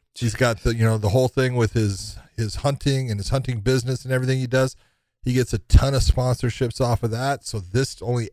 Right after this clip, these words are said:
adds to it. And then the money he's gonna make to fight in bare knuckle,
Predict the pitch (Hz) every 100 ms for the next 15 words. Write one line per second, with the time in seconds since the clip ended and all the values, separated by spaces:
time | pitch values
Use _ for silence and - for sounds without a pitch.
0 | - 117 127 127 - - 143 151 - _
1 | _ _ 113 113 113 113 113 131 139 127
2 | 131 123 127 117 117 135 - 131 - 127
3 | 143 135 127 139 139 143 175 185